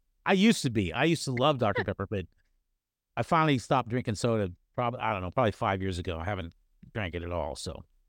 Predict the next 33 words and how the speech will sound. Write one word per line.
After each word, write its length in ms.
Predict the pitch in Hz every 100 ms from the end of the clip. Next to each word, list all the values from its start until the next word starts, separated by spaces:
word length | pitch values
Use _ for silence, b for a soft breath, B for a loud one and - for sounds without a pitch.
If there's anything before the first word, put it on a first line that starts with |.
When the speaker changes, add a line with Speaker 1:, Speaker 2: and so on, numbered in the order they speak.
| -
Speaker 2:
I 140 | 254
have 120 | 285 311
some 140 | 339
friends 240 | 254 220 220
that 100 | 220
are 100 | 202
fanatical 1200 | - 226 208 202 180 185 190 - 185 170 170 202 - 196
Doctor 680 | 196 175 196 190 175 175 - _ -
Pepper 420 | 185 185 175 202
girlies, 600 | 190 180 175 170 165 185
and 120 | 139 160
I 100 | 180
was 100 | 185 185
like, 240 | 170 -
"Okay." 680 | 285 330 - 294 320 226 165
Um, 500 | 196 202 180 185 202 _ _ 123
Speaker 1:
Yeah, 320 | 156 139 117 - -
and 120 | 131
when 140 | 135 147
you're 140 | 175
in 100 | 160
Texas, 480 | 190 185 - 131 - -
be 120 | 127
sure 200 | 135 170
you 120 | 160 160
don't 280 | 151 - -
<laughs> 60 |
say 200 | - 165
you 120 | 156 147
don't 140 | 147
like 160 | 135 127
Doctor 260 | 131 -
Pepper. 360 | 107 127 90